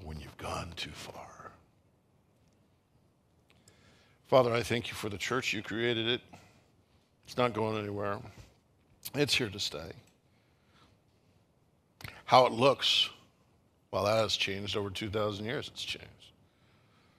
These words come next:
It just seems like it's changing faster than normal.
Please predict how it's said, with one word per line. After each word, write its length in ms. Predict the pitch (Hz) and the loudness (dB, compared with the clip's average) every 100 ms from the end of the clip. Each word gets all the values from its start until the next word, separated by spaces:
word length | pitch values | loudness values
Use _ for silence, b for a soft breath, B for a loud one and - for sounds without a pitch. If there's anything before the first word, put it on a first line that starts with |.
| b _ _ _ - | b _ _ _ -18
It 100 | 107 | -10
just 220 | 110 95 | -6 -4
seems 320 | - 98 90 | -4 -4 -6
like 180 | 90 87 | -6 -6
it's 140 | 87 - | -6 -2
changing 460 | - 87 85 87 | -2 -2 -6 -10
faster 460 | 82 - - - 65 | -10 -10 -8 -10 -12
than 220 | - - | -16 -20
normal. 160 | 95 | -20